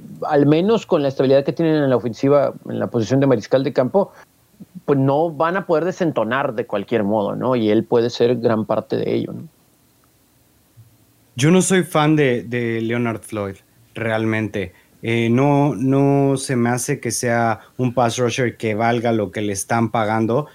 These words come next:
Speaker 2: Así como lo dijeron, en Chicago, eh, no hizo realmente mucho. Y bueno, tuvo diez sacks y medio esta temporada. Sé que no es la única manera de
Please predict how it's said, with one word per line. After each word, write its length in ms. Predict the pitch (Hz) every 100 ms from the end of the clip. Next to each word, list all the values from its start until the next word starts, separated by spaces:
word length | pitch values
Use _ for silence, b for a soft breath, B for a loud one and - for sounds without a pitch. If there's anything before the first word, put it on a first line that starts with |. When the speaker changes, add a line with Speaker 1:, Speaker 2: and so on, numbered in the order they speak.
| B -
Speaker 2:
Así 280 | 104 127
como 220 | 113 131 113
lo 140 | 107
dijeron, 440 | 101 107 117 113 113
en 280 | 113 110 104
Chicago, 680 | - 107 123 123 131 139 -
eh, 360 | 110 110 104 107
no 240 | 117 123
hizo 260 | 123 120 131
realmente 540 | 113 117 117 117 113
mucho. 540 | 107 110 117 135 147 b b b _
Y 240 | 135 123 120
bueno, 260 | 127 131
tuvo 220 | 117 151 143
diez 260 | 147 139
sacks 300 | - 127 -
y 20 |
medio 240 | 127 123 127
esta 220 | 120 113
temporada. 340 | 110 101 110
Sé 180 | 120 127
que 100 | 113
no 100 | 123
es 100 | 120
la 120 | 127
única 280 | 117 120 113
manera 380 | 104 101 107 113
de 260 | 104 98